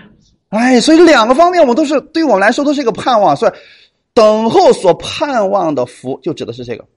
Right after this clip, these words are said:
哈利路亚。然后十四节说了嘛，他为我们舍了自己，要赎我们脱离一切罪恶，又洁净我们，特作自己的子民，热心为善。阿门。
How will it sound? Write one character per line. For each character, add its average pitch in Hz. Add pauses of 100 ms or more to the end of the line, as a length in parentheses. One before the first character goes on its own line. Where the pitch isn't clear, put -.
(1040)
哈 123
利 113
路 110
亚。 117 (680)
然 190
后 202
十 226
四 233
节 185
说 190
了 170
嘛， 131 (160)
他 254
为 277
我 220
们 233
舍 196
了 196
自 311
己， 180
要 240
赎 - (120)
我 262
们 185
脱 247
离 214
一 226
切 226
罪 233
恶， 220
又 277
洁 240
净 330
我 226
们， 196 (320)
特 165
作 135
自 147
己 131
的 127
子 123
民， 123 (200)
热 180
心 214 (400)
为 135
善。 190 (340)
阿 135
门。 196